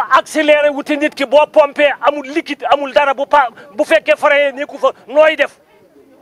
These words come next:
Doo ko rey. Teyuma ko rek ngay wax. Wala ñu ne dafa da-, ñu wutal koy kay ne dafa dof. Ah, say bokk ñàkk. Lii duma ko bàyyee nii kat,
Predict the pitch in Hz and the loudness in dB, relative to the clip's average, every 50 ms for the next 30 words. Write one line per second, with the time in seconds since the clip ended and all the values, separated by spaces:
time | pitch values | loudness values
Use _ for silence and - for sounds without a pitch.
0 | _ - _ _ _ _ - 311 330 320 - 294 294 269 202 139 _ _ _ _ | _ -20 _ _ _ _ 0 2 2 2 4 2 0 0 -2 -6 _ _ _ _
1 | _ _ - - _ _ _ - - - - _ - 339 370 359 359 349 339 339 | _ _ -20 -20 _ _ _ -20 -20 -20 -16 _ -2 0 0 0 0 0 0 2
2 | 302 311 311 302 311 339 311 277 233 - - _ _ _ _ - - _ 269 - | 2 2 2 4 2 2 2 2 0 -4 -8 _ _ _ _ -20 -20 _ -10 -2
3 | 269 330 330 339 330 311 320 320 311 311 302 - 311 294 262 269 302 - - - | 2 2 4 4 2 2 4 2 2 2 4 2 2 0 2 -2 -4 -4 -4 -18
4 | - 254 285 320 330 339 339 320 311 285 311 311 285 - 302 311 294 277 294 285 | -12 -6 -4 -2 -2 -2 -2 -2 -2 0 0 -2 0 2 0 2 2 2 2 2
5 | 277 - 277 - 247 202 - - _ _ _ - - - - - - - - - | 0 0 -2 -2 -2 -4 -6 -10 _ _ _ -20 -20 -20 -20 -20 -20 -20 -20 -20
6 | _ _ _ - - - 214 262 277 339 - - _ _ _ _ _ _ _ - | _ _ _ -16 -4 0 2 2 2 0 -2 -6 _ _ _ _ _ _ _ 0
7 | - 349 330 302 320 311 - 277 285 294 247 - _ - - _ _ _ _ _ | 2 2 2 4 0 0 0 0 -2 -2 -2 -2 _ -18 -20 _ _ _ _ _
8 | _ _ _ _ _ _ _ _ _ _ _ _ _ _ _ _ - 117 127 165 | _ _ _ _ _ _ _ _ _ _ _ _ _ _ _ _ -18 -14 -6 -4
9 | 208 226 233 226 226 226 240 226 - 240 - 254 262 269 277 262 294 311 - - | -4 -4 -2 -4 0 0 0 0 0 0 0 2 0 0 -2 -2 -2 -4 0 0
10 | 277 | -2